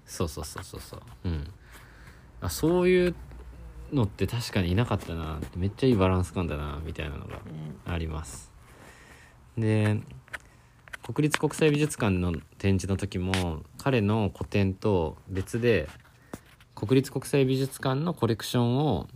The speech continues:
Speaker 1: ガンダーがキュレーションしたっていう常設展をやってたんだけど、
Speaker 2: うん。
Speaker 1: それをオペラシティでもやってるらしくて、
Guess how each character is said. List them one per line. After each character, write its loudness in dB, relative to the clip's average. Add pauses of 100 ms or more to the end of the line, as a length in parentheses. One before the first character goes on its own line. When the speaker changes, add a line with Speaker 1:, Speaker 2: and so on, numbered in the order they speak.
Speaker 1:
ガ 4
ン 4
ダ 4
ー 2
が 2
キ -2
ュ 4
レ 4
ー 2
シ -4
ョ 4
ン 2
し -8
た -4
っ -4
て -8
い 0
う -4
常 -2
設 -6
展 -6
を -8
や -8
っ -14
て -16
た -10
ん -8
だ -10
け -8
ど、 -6
Speaker 2:
う -8
ん。 -8 (120)
Speaker 1:
そ 2
れ 8
を 2
オ -2
ペ 2
ラ 2
シ -10
テ 0
ィ 4
で -2
も -6
や -2
っ -4
て -6
る -2
ら -4
し -12
く -12
て、 -6